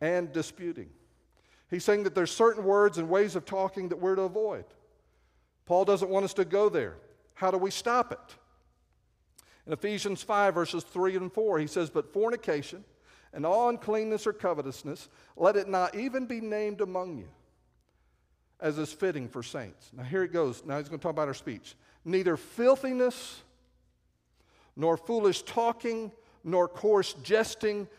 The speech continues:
which are not fitting, but rather giving of thanks." In other words, how can I deal with the negative stuff that I wanna talk about? You know, I can talk about people who are critical, but I'm not critical.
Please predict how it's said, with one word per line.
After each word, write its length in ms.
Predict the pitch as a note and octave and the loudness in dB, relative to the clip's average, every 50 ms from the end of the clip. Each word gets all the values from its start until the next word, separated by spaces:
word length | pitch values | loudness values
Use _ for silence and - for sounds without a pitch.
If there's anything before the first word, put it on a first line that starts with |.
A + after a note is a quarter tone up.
| - _ | -16 _
which 220 | - F3 E3+ - F3 | -4 -4 -2 0 -2
are 80 | E3+ | -2
not 380 | F3 F#3 G3 G3 G3+ G3 - - | 0 0 0 0 0 -2 0 2
fitting, 440 | G#3 G3 F#3 F3+ F3+ F3 E3+ E3+ D3+ - - _ _ _ _ _ _ _ _ _ _ _ _ _ _ _ _ _ _ _ _ _ _ - | 4 4 4 4 2 -2 -4 -8 -12 -16 -20 _ _ _ _ _ _ _ _ _ _ _ _ _ _ _ _ _ _ _ _ _ _ -4
but 160 | D3 D3 D3 | -4 -2 0
rather 280 | E3 E3 D#3+ D3+ D#3 C3+ | 2 0 2 0 -2 -4
giving 320 | B2+ D3+ C#3+ C3+ C3+ B2 | -6 -6 -6 -6 -8 -10
of 100 | A2+ F#2+ | -10 -10
thanks." 340 | - A2 E2+ D2+ - _ - - _ _ _ _ _ _ _ _ _ _ _ _ _ _ _ _ _ _ _ _ _ _ _ _ _ _ _ _ _ _ | -12 -12 -12 -14 -18 _ -20 -20 _ _ _ _ _ _ _ _ _ _ _ _ _ _ _ _ _ _ _ _ _ _ _ _ _ _ _ _ _ _
In 60 | - E3+ | -6 -2
other 60 | F3+ | 0
words, 160 | F#3+ F3+ - | 0 0 0
how 160 | G#3+ A#3+ B3 | 0 0 0
can 140 | B3 B3+ A#3 | 2 0 0
I 80 | A3 G3 | 0 0
deal 220 | E3+ G3 G3 F#3+ | 0 0 2 2
with 120 | F#3 F3+ | 0 0
the 100 | - E3 | -2 -4
negative 380 | D#3+ F3 F3+ F3 F3+ E3+ D#3+ - | -2 0 0 0 -2 -4 -6 -6
stuff 320 | - - F#3 E3+ D#3+ - | -6 -2 0 0 0 0
that 100 | - C#3+ | -2 -2
I 100 | D#3 F#3+ | 0 0
wanna 220 | G#3 G3 E3+ C#3+ A#2+ | 0 0 -2 -4 -6
talk 260 | - C#3 B2+ G#2+ - | -8 -10 -10 -10 -10
about? 280 | A2+ G2+ G2 D2 - - _ _ _ _ _ _ _ _ _ _ _ _ _ _ _ _ _ _ | -10 -12 -12 -12 -14 -18 _ _ _ _ _ _ _ _ _ _ _ _ _ _ _ _ _ _
You 80 | - D3 | -8 -4
know, 200 | D3+ C#3+ C3+ C3 | -2 -2 -2 0
I 100 | C3 D#3 | -2 -2
can 140 | E3+ - D3+ | -4 -4 -4
talk 220 | C#3+ F#3 F3+ E3+ D#3 | -2 -2 -2 -2 0
about 340 | E3 D3+ C3+ - - - | 0 -2 -2 -2 -6 -10
people 260 | - E3 D#3 - C3+ B2+ | -8 -8 -6 -6 -6 -4
who 60 | C#3+ | -4
are 100 | B2 A2+ | -4 -6
critical, 500 | - - F3+ E3 D3 - - G#2 F#2 - - _ _ _ _ | -4 -4 -4 -4 -4 -6 -8 -10 -10 -12 -16 _ _ _ _
but 100 | - C#3+ | -2 0
I'm 120 | D3+ D#3 D3 | 0 0 0
not 180 | B2+ A2 - | -2 -6 -8
critical. 340 | - B2 G2 E2+ - - - | -8 -10 -10 -10 -12 -16 -18